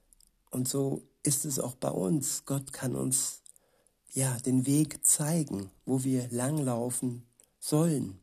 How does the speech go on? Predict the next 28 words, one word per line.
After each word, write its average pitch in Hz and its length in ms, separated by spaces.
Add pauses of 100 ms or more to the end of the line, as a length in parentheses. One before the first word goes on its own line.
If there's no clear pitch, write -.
(120)
in 139 180
unserem 127 360
Leben, 127 480 (1080)
welche 123 560
Bereiche 131 720 (120)
des - 200
Lebens 131 600 (800)
gut 156 300
sind 151 400
und - 200
welche 135 480 (800)
nicht. - 520 (1080)
Wo 131 320
möchte 139 420
uns 127 300
Gott 131 300
haben? 123 420 (540)
Das 127 200
ist 131 160
eine 120 220
Frage, 123 560 (400)
die 127 160
wir 127 260
ihm 123 340
ganz 143 420
persönlich 139 680
stellen 156 460
können. 98 440